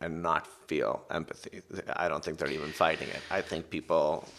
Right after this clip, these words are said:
can be very tribal, and if it doesn't look like you, then, then,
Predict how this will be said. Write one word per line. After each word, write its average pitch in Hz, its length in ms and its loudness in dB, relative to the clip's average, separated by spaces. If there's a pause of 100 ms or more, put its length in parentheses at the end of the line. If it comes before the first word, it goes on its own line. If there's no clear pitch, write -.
(180)
can 73 160 -6
be 73 140 -4
very 80 420 0
tribal, 71 640 0 (180)
and 80 140 -2
if - 100 -6
it 69 60 -8
doesn't 78 300 0
look 80 180 0
like - 260 2
you, 76 60 -2
then, 78 380 -2
then, 78 340 -4